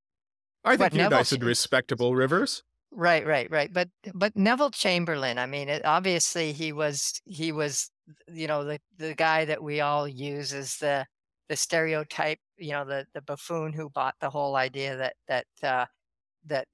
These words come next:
Speaker 2: uh, Hitler was a nice guy and that he could be trusted, the guy who bought
Speaker 1: He
Speaker 2: the
Speaker 1: was
Speaker 2: Beaver
Speaker 1: judging the
Speaker 2: Bridge.
Speaker 1: costs. He thought that giving Hitler this next country and then the next country was worth it because war would be so terrible. That sounds like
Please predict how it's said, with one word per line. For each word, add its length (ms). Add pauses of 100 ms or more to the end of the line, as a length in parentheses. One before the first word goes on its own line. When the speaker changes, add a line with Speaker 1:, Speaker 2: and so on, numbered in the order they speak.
Speaker 2:
uh, 440
Hitler 340
was 180
a 40
nice 300
guy 260
and 240
that 200
he 200
could 160
be 120
trusted, 540 (260)
the 80
guy 200
who 80
bought 180
Speaker 1:
He 80
Speaker 2:
the 40
Speaker 1:
was 200
Speaker 2:
Beaver 60
Speaker 1:
judging 320
the 100
Speaker 2:
Bridge. 80
Speaker 1:
costs. 600 (200)
He 220
thought 340
that 240
giving 580
Hitler 400
this 380
next 300
country 480
and 120
then 180
the 80
next 340
country 600
was 300
worth 480
it 180
because 420
war 360
would 260
be 160
so 440
terrible. 640
That 200 (120)
sounds 460
like 140